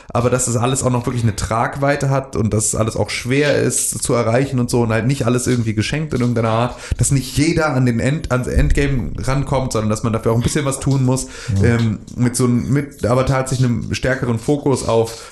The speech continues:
Speaker 1: auf P V P, dass man da halt die Möglichkeit hat, äh, mehr, mehr spielentscheidende Sachen auch, äh, zu erleben. Vielleicht auch sogar einfach sich ein bisschen die Story auch mehr um, um, um P V P bewegt. Also, dass du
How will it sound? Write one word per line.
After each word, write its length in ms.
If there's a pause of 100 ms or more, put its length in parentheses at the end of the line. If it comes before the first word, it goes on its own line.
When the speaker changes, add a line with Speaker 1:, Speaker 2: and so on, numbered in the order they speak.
Speaker 1:
auf 240
P 100
V 380
P, 320
dass 180
man 160
da 160
halt 140
die 40
Möglichkeit 440
hat, 260
äh, 260 (300)
mehr, 600
mehr 460
spielentscheidende 760
Sachen 300
auch, 380
äh, 220
zu 160
erleben. 420
Vielleicht 340
auch 100
sogar 260
einfach 180
sich 180
ein 120
bisschen 380 (260)
die 100
Story 560
auch 300
mehr 340
um, 200
um, 340
um 220
P 100
V 180
P 220
bewegt. 560
Also, 200
dass 200
du 240